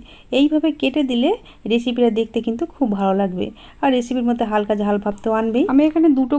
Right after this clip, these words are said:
গোটা লঙ্কা দিইনি, কিছুটা লঙ্কা রেখে দিয়েছিলাম। তোমরা এর বদলে চিলি ফ্লেক্স বা কাঁচা লঙ্কা কুচি বা কাঁচা লঙ্কা বাটাও দিতে পারো, অথবা গোলমরিচের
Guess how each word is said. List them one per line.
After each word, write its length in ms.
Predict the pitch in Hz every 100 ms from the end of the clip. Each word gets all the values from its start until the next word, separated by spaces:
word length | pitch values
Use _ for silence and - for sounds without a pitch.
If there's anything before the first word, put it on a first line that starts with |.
| 269
গোটা 160 | 269 285
লঙ্কা 220 | 285 285 240
দিইনি, 280 | 254 240 339 -
কিছুটা 260 | 240 247 233
লঙ্কা 200 | 233 277 285
রেখে 180 | 214 220
দিয়েছিলাম। 380 | 208 202 196 196 - - 302
তোমরা 220 | 311 330 302
এর 80 | 285
বদলে 280 | 302 294 302 311
চিলি 200 | 269 262 277
ফ্লেক্স 280 | 302 359 392 - - -
বা 160 | 240 302 -
কাঁচা 220 | 233 254
লঙ্কা 220 | 254 254 269
কুচি 200 | 269 269 359
বা 80 | 294 277
কাঁচা 220 | 214 233
লঙ্কা 180 | 233 233 226
বাটাও 260 | 233 311 311
দিতে 160 | 233 220 208
পারো, 120 | 208 277
অথবা 300 | 339 285 339 302
গোলমরিচের 520 | 247 285 294 277 269